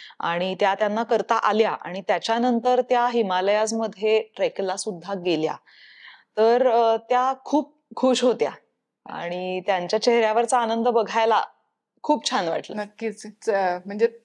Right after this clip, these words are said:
Speaker 2: तोच सक्सेस म्हणायचा.
Speaker 1: राईट.
Speaker 2: <laughs> आणि, अ, आता सी, ही एक निश फील्ड आहे, ते तर आपण, अ, आपल्याला कळलंच. पण, अ, जी मुलं आत्ता विचार करतायत, specially कोविड नंतर त्यांना कळलंय की हेल्थ किती इम्पॉर्टंट आहे, इमोशन्स आणि, अ, हे सगळं त्या त्या वेळेस ॲड्रेस करणं, जसं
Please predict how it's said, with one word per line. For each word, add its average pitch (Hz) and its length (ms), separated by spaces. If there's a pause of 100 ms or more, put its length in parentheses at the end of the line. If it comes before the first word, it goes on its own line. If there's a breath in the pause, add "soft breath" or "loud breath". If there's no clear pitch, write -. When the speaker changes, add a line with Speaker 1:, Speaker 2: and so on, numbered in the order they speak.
(160)
Speaker 2:
तोच 254 240
सक्सेस 247 400
म्हणायचा. 185 380 (240)
Speaker 1:
राईट. 214 260
Speaker 2:
<laughs> 254 800 (680 loud breath)
आणि, 208 480
अ, 214 100
आता 269 640 (380 loud breath)
सी, 277 320
ही 285 200
एक 285 140
निश 269 340
फील्ड 240 240
आहे, 185 280 (100)
ते 220 60
तर 214 120
आपण, 220 320
अ, - 60
आपल्याला 196 560
कळलंच. 208 500 (260 loud breath)
पण, 247 220
अ, 247 140
जी 247 200
मुलं 294 280
आत्ता 277 300
विचार 262 320
करतायत, 233 360 (140)
specially 269 300
कोविड 254 320
नंतर 247 300
त्यांना 247 260
कळलंय 233 360
की 269 140
हेल्थ 247 360
किती 269 220
इम्पॉर्टंट 214 560
आहे, 180 280
इमोशन्स 214 800
आणि, 208 360
अ, 208 80
हे 220 140
सगळं 233 260
त्या 226 200
त्या 220 160
वेळेस 226 240
ॲड्रेस 214 380
करणं, 214 280
जसं 214 280